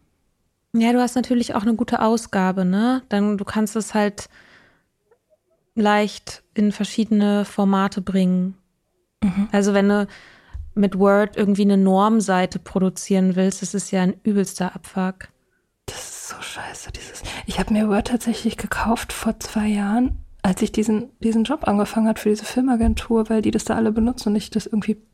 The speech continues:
Speaker 2: brauchte, um mich anzupassen, so. Und ich find das so benutzerunfreundlich und ich denk mir so, dieses Programm gibt's doch schon seit Jahrzehnten. Wieso ist es denn nicht gut? <laughs>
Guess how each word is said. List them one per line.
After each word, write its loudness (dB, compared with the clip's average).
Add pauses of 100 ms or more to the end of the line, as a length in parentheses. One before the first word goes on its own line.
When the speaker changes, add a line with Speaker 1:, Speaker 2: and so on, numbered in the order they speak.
(340)
Speaker 2:
brauchte, 0
um 2
mich -2
anzupassen, 0
so. 2 (560)
Und 0
ich -8
find -4
das -8
so 4
benutzerunfreundlich 0
und 4
ich -4
denk 2
mir 2
so, 2
dieses -6
Programm 2
gibt's -8
doch 0
schon 0
seit 0
Jahrzehnten. -2 (360)
Wieso 4
ist 2
es 0
denn 4
nicht -2
gut? 2 (320)
<laughs> 2